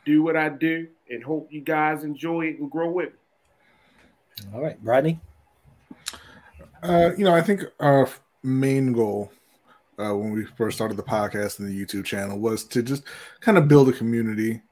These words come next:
Speaker 3: uh, it, it, it, that where people could come in and, and just, you know, kinda be casual and talk about sports, talk about whatever, you know, movies, games, whatever they wanna talk about, and just have a good time, you know, uh, not to be like, uh, a lot of the channels where you're just kinda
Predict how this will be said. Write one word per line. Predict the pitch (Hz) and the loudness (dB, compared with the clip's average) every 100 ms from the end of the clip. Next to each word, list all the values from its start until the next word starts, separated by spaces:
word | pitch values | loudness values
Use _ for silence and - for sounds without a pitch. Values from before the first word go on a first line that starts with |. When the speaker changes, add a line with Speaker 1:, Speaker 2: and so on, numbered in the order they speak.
| - | -10
Speaker 3:
uh, | 107 107 110 107 107 - | -6 -4 -2 -4 -6 -4
it, | 131 123 | -4 0
it, | 170 156 - _ | -2 -4 -12 _
it, | - - - | -14 -12 -4
that | 135 131 _ | -4 -4 _
where | - 165 143 | -6 0 2
people | 185 151 | 2 0
could | 143 - | -2 -4
come | 127 127 | 0 2
in | 127 123 | 2 2
and, | 113 110 - - - - - | 0 -6 -12 -20 -20 -12 0
and | 185 170 | 2 2
just, | 170 180 - | 0 -2 -6
you | 190 | -2
know, | 170 | 0
kinda | 170 190 180 | 0 -2 0
be | 180 | 0
casual | 175 151 160 143 156 156 147 | 0 4 6 4 2 2 2
and | 123 117 | 0 -4
talk | - 139 135 | 0 0 2
about | 135 127 | 0 0
sports, | - 135 127 | -2 -2 -2
talk | 123 123 | -2 -2
about | 123 127 | 0 2
whatever, | 123 123 123 127 | 2 2 2 0
you | 123 | -2
know, | |
movies, | 113 117 123 117 120 110 | -2 0 2 0 -2 -4
games, | 113 113 107 | -6 -6 -4
whatever | 113 110 | -4 -4
they | 110 | -6
wanna | 107 107 | -8 -8
talk | 110 107 | -8 -8
about, | 107 135 131 | -6 -6 -4
and | 131 | -4
just | 135 - _ _ _ - | -4 -10 _ _ _ -2
have | 165 | 2
a | 143 | 2
good | 120 127 | 2 0
time, | - 117 117 117 123 - | 0 -2 -2 -4 -8 -10
you | |
know, | 113 104 101 | -10 -8 -10
uh, | 104 104 104 98 - _ _ _ _ _ _ - | -8 -8 -8 -8 -12 _ _ _ _ _ _ -2
not | 131 135 123 | 0 0 0
to | 127 | -2
be | 131 131 | 2 4
like, | 123 - | 4 4
uh, | 127 127 120 | 6 6 4
a | 120 | 0
lot | 110 104 | -2 -4
of | |
the | 120 | -6
channels | - 127 123 117 | -2 0 0 -2
where | 113 | -2
you're | 113 117 | -2 -2
just | 110 - | -4 -4
kinda | 120 | -2